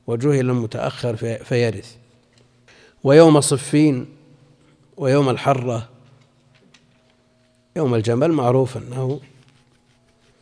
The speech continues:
مع علي بن أبي طالب رضي الله عنه حينما خرجت أم المؤمنين عائشة رضي الله عنها على الجمل ومعها من معها من خيار الصحابة،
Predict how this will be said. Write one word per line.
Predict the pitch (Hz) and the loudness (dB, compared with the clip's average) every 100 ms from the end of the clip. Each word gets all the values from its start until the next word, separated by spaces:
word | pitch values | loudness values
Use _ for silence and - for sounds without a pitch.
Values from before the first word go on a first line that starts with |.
| _ - | _ -4
مع | 123 | -2
علي | 107 110 127 113 | -2 0 0 -2
بن | 104 117 113 | -6 -6 -6
أبي | 107 107 | -6 -6
طالب | 120 110 101 | -4 -4 -6
رضي | 104 104 | -10 -10
الله | 107 117 104 | -6 -6 -6
عنه | 107 117 113 139 | -6 -6 -6 -10
حينما | - 135 120 | -6 -4 -4
خرجت | 113 135 120 110 113 | -4 -4 -4 -4 -8
أم | - 135 | -6 -2
المؤمنين | 120 117 117 117 120 131 117 - - - _ _ _ _ _ _ _ _ | -2 -2 -4 -2 0 0 -2 -8 -20 -20 _ _ _ _ _ _ _ _
عائشة | 120 120 117 120 - 117 | -6 -4 -4 -6 -8 -8
رضي | 113 117 | -6 -4
الله | 117 123 107 | -4 -2 -4
عنها | 113 113 110 | -4 -6 -6
على | 117 | -6
الجمل | 117 110 127 120 113 | -4 -2 -2 -2 -4
ومعها | 113 123 127 127 | -2 0 0 0
من | 123 | 0
معها | 120 131 120 120 | 0 -2 -2 -4
من | 113 110 | -6 -8
خيار | - 123 117 | -4 -2 -2
الصحابة، | 110 117 - 131 127 117 | -4 -8 -4 -4 -2 -6